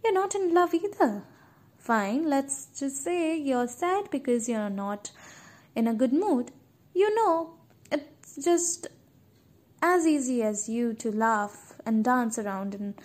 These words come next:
and say you're in a good mood. You could just say you're not sad. Humans are so different."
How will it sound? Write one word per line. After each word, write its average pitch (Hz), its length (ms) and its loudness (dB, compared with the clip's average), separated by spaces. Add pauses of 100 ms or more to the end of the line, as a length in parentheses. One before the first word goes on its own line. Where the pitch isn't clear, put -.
(200)
and 220 140 0
say 330 280 0
you're 240 300 0
in 240 140 0
a 233 60 0
good 302 260 0
mood. 240 400 0
You 226 220 -2
could 214 360 -6
just 240 280 -4
say 240 280 -2
you're 214 360 -4
not 214 160 -10
sad. - 480 -6
Humans 311 360 -6
are 311 80 -2
so 330 160 -6
different." 349 640 -8